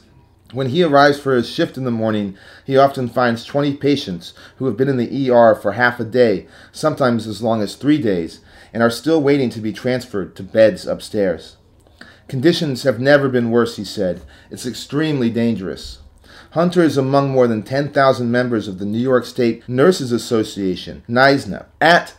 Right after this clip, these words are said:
the city's three major private hospital systems, New York Presbyterian, Mount Sinai, and Montefiore, who, as the Independent goes to press,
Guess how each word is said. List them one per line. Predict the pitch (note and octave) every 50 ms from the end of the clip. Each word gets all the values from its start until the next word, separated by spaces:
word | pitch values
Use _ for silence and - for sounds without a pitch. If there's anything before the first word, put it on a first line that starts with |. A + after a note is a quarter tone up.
| -
the | C3 C3+
city's | A#2+ - D3+ C#3+ C3+ B2 A#2+ -
three | - C#3+ D3+ D#3+ D3
major | C3+ C3 C3 C3+ B2 B2+ C3+ C3
private | - - B2 B2 B2 A#2+ B2 G#2
hospital | - C3 C#3+ D3 - - A#2+ G#2+ G#2 F#2+
systems, | - - G2 F2 - - E2+ D2 D2+ D2 - - _ - - - _ -
New | A#2+ B2+ C3
York | C3+ C3 B2 A#2+ - -
Presbyterian, | C3 A#2+ A#2 - - G#2+ - - D3 D#3 D#3 D3+ D3 D3 C#3 C#3+ - - _ -
Mount | A2+ B2+ C3+ C#3 - -
Sinai, | - C#3+ C3 C3 B2+ B2+ B2 B2 A#2+ A#2 A2+
and | - - A2+ G#2+ A2+
Montefiore, | A#2+ B2 A#2+ - - - - C3 D3 D3 A#2+ F#2+ D2 - - _ - - _ _
who, | - F3+ G#3+ G3+ D3+ B2+ B2+ C3+ - _ _ _ _ _ - - - -
as | A2+ B2+ A#2+ A#2
the | B2 -
Independent | D#3 D#3 D3+ - D3 D3 D3 D3+ C#3 - A2
goes | C3+ C#3 C#3 C#3 C#3
to | - G#2+
press, | G2+ - C#3 C#3 B2+ A#2 A2+ - - -